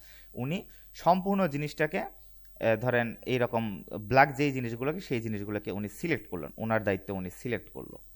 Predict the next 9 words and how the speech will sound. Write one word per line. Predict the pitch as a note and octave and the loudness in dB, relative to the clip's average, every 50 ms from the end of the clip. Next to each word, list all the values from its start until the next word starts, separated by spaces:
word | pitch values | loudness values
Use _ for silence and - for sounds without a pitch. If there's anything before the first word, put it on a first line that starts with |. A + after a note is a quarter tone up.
| - - - - - - - - - - | -20 -20 -20 -20 -20 -20 -20 -12 -2 0
এই | D#3 F#3+ G#3+ | 0 0 4
চারজনের | - - E3+ D3+ C#3 C3 D3 D3+ C#3+ C3 | 6 8 8 8 8 6 2 0 0 0
ভিতরে | B2+ B2+ D#3+ D#3 G#3 | 0 0 0 0 0
এই | - C3+ B2+ | 0 0 2
দায়িত্বগুলো | A#2 C3 A#2+ A#2 - - A#2+ G#2 A2+ B2 C3+ | 4 4 4 4 2 -2 -4 -2 -2 -2 -2
ভাগ | A2 E2+ F2+ G2 F#2 | -2 -4 -4 -6 -4
ভাগ | F2+ F#2+ G#2+ - - | -2 -4 -4 -4 -6
করে | - - D2 | -10 -10 -8
দিল। | - - - - | -10 -12 -14 -16